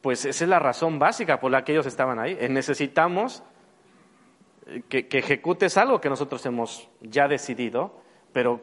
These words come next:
como somos muy obedientes, somos muy correctos, pues venimos ante las autoridades correspondientes para que ejecuten lo que hemos decidido.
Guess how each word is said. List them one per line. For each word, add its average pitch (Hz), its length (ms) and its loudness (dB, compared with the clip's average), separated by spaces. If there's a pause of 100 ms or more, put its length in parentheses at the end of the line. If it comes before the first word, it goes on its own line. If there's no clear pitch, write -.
(140)
como 113 180 -4
somos 135 280 0
muy 131 180 0
obedientes, 175 880 0 (240)
somos 110 240 -4
muy 120 180 -2
correctos, 190 800 0 (360)
pues 117 140 -2
venimos 117 380 0
ante 117 220 0
las 107 180 -2
autoridades 120 580 0
correspondientes 190 920 0 (220)
para 131 280 4
que 135 120 0
ejecuten 151 760 -2 (440)
lo 156 140 -2
que - 80 -4
hemos 127 200 -2
decidido. 101 520 -10